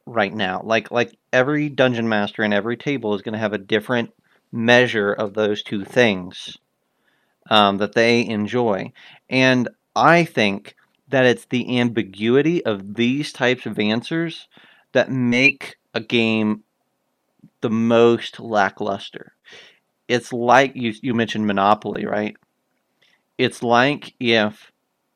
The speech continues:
if one person got to decide what all, where all the places were. They were all jumbled together. Green was mixed with yellow, was mixed with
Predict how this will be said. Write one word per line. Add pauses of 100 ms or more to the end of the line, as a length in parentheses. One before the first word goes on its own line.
(480)
if (580)
one
person
got
to
decide (480)
what
all,
where
all
the
places
were.
They
were
all
jumbled
together.
Green
was
mixed
with
yellow,
was
mixed
with